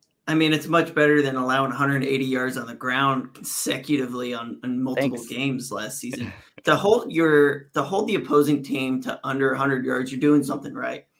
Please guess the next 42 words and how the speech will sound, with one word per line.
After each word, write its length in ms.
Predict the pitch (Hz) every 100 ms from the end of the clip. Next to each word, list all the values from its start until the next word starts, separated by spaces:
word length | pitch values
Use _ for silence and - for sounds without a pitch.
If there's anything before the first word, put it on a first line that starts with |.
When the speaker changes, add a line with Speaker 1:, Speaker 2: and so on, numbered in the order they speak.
| _ _ _
Speaker 1:
Uh, 120 | 131 127
Speaker 2:
Absolutely. 400 | 120 87 82 82
Speaker 1:
big 280 | 170 175 175
part 220 | 147 160
of 80 | 165
it 120 | 185
was 160 | 147
getting 220 | 135 143 143
to 100 | 139
an 80 | 135
early 280 | 135 139 143
lead. 400 | 127 127 147 139
I 100 | 139
think 200 | 139 -
it 120 | -
was 440 | 135 131 135 131 _ _ _
twenty-one 640 | - - 156 147 147 139 135
three 360 | 143 139 147
right 200 | 143 143
around 260 | 131 135 135
halftime. 580 | - 143 - 170 - - _ _ _ _ _ -
And 160 | 135
then 560 | 143 143 139 139 135 135 _ -
whatever 400 | 135 156 170 156
reason, 680 | 160 180 151 139 135 135 - -
uh, 120 | - -
the, 320 | 135 247 - -
the 280 | 131 127 -
play 220 | 135 160
calling 500 | 165 135 135 135 131
toward 240 | - - 139
the 60 |
second 320 | 139 147 -
half 360 | - 131 147 -
got 220 | 139 131
a 60 | 131
little, 520 | 127 131 123 127 - _ _ _ _ _ _ _ _ -
uh, 180 | 123
conservative. 960 | 110 139 127 - 156 156 131 117 - - -
And 80 |
I 60 | 139
think 420 | 143 170 170 -